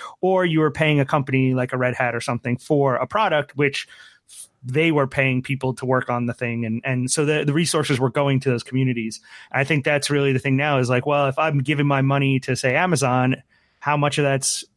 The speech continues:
trickling down to that open source community to keep it viable? And if the answer is none or very little, um, you know, there, there has to be a, a way to, uh, sort of fix that. And,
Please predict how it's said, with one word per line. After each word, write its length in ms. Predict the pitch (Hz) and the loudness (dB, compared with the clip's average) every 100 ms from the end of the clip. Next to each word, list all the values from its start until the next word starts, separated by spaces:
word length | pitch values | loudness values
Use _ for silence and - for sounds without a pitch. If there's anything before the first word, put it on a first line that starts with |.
| _ | _
trickling 340 | 170 - 147 | -4 0 0
down 240 | 139 139 135 | 2 2 0
to 100 | 131 | 0
that 240 | 127 120 - _ - | -4 -4 -8 _ -6
open 220 | 143 135 | -2 0
source 220 | 165 165 | 0 -2
community 320 | - 156 143 | 0 0 0
to 40 | 127 | 0
keep 140 | 143 | -4
it 80 | 113 | -2
viable? 400 | 151 165 127 123 | 0 0 0 0
And 60 | |
if 60 | 127 | 0
the 80 | 131 | 0
answer 280 | 127 127 117 | 0 -2 -6
is 140 | 113 | -6
none 400 | 139 185 147 139 | -2 0 2 0
or 100 | 120 | 0
very 280 | 117 135 127 | 0 0 0
little, 420 | 175 156 127 127 - - _ | 0 0 0 -4 -14 -20 _
um, 260 | - 131 127 | -2 0 2
you 100 | 139 | 0
know, 120 | 127 | 2
there, 240 | 131 127 127 | 0 -2 -2
there 140 | 139 | -2
has 160 | 131 127 | -2 -2
to 80 | 123 | -4
be 140 | 131 | 0
a, 80 | 139 | 0
a 80 | 143 | 0
way 260 | 131 131 127 | 0 0 -2
to, 360 | - 131 123 | -2 -2 0
uh, 160 | 123 113 | -2 -4
sort 180 | - 120 | -2 -2
of 60 | |
fix 240 | - 135 - | -2 -4 -4
that. 240 | 117 120 - | -4 -4 -4
And, 420 | 127 120 117 117 | -2 0 -2 -4